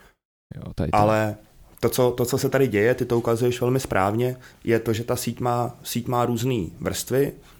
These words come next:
Speaker 2: a na každý té vrstvě si vytváří specifičtější a specifičtější obrazce. A to je proto, že ona kombinuje ty jednoduchý obrazce nebo jednodušší obrazce z vyšších vrstev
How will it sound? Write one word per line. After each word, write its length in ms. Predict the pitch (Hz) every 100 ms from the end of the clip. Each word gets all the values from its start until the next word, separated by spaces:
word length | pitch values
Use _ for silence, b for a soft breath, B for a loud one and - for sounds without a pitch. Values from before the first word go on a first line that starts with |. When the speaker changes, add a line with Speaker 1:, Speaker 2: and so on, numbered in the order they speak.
| -
Speaker 2:
a 60 | 113
na 120 | 113
každý 300 | 120 117 135
té 140 | 135
vrstvě 540 | 82 - - 135 139 143 B B B
si 160 | - 120
vytváří 540 | 113 117 117 117 117
specifičtější 880 | 120 117 110 117 113 - 120 113 120
a 60 | -
specifičtější 920 | - 117 113 113 - - 113 - 123
obrazce. 560 | 101 98 98 - - - B B B
A 80 | 113
to 120 | -
je 60 | 156
proto, 460 | 165 92 - 95 - B
že 140 | 110 120
ona 200 | 123 131
kombinuje 680 | 131 127 127 135 104 95 98
ty 300 | - 113 113 113 B B B B _ -
jednoduchý 520 | 120 131 135 127 135
obrazce 460 | 117 120 117 - 139
nebo 180 | 127 117
jednodušší 440 | 113 117 113 -
obrazce 380 | 110 117 113 117
z 40 |
vyšších 300 | 113 - 131
vrstev 440 | 110 - 95 92